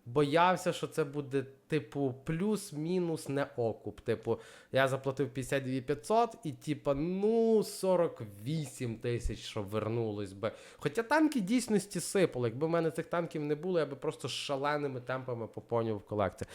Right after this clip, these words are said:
Але соточка К золота, вона завжди просто, напевно, що піднімає настрій, типа, на максимум. Сто одиниць золота після цього навіть не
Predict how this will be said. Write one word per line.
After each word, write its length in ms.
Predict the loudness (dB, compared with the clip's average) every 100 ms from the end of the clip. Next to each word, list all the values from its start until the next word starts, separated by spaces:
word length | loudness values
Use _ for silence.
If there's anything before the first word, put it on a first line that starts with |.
| -10 -10 -10 8
Але 280 | 10 10 8
соточка 920 | 4 2 8 10 10 8 4 2 0
К 300 | 6 6 6
золота, 600 | 6 10 10 8 6 4
вона 340 | 4 2 0
завжди 1200 | -2 -2 0 2 0 -2 -6 -8 -4 -4 -4 -8 -14 -20 -20 _
просто, 560 | -4 0 2 0 0 -2
напевно, 460 | -2 2 4 4
що 180 | 2 -2
піднімає 680 | -2 -2 2 4 6 6 6
настрій, 460 | 4 4 2 0 -6
типа, 340 | -6 -2 0
на 160 | 4 4
максимум. 520 | 4 4 2 -4 -4
Сто 400 | -4 0 6 8
одиниць 340 | 8 6 0
золота 340 | 2 2 2 -2
після 280 | -6 -6 2
цього 280 | 4 6
навіть 340 | 6 6 6 2 -4 -18 -16 2
не 200 | 6 8